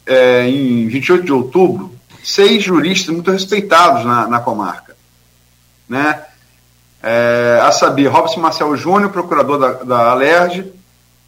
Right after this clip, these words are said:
Priscila Marins, é, Vitor Queiroz, promotor de justiça com,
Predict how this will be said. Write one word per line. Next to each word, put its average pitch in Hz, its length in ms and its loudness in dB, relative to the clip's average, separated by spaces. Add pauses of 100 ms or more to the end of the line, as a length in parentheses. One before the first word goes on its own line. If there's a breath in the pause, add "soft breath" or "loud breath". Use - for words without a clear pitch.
(140)
Priscila 160 420 0
Marins, 151 680 -2 (1040)
é, 123 1300 2
Vitor 175 260 -4
Queiroz, 160 400 2
promotor 156 420 -4
de 131 60 -12
justiça 127 460 -8
com, 120 320 -10